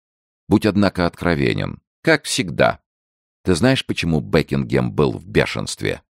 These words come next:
«Подозреваю». «Он любит принцессу, думаешь ты?» «По крайней мере, это можно предположить, глядя на него. И тем не менее, это не так». «О, на этот раз ты ошибаешься, Рауль.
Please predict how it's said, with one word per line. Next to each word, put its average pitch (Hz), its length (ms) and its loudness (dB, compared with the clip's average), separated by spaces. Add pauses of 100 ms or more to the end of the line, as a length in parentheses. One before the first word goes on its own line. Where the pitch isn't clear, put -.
(380)
«Подозреваю». 117 880 4 (580)
«Он 69 180 0
любит 67 320 0
принцессу, 98 680 -2 (240)
думаешь 110 420 2
ты?» 110 260 -4 (720)
«По 139 120 2
крайней 156 340 4
мере, 135 240 6
это 120 180 6
можно 87 360 4
предположить, 71 600 2
глядя 78 360 4
на 64 80 0
него. 62 420 0 (440)
И 67 100 -4
тем 71 200 0
не 69 80 0
менее, 69 580 0
это 71 260 -6
не 73 140 0
так». - 400 -4 (460)
«О, 165 200 6
на 151 180 6
этот 139 220 2
раз 110 240 6
ты 101 100 4
ошибаешься, 65 720 2
Рауль. 62 380 4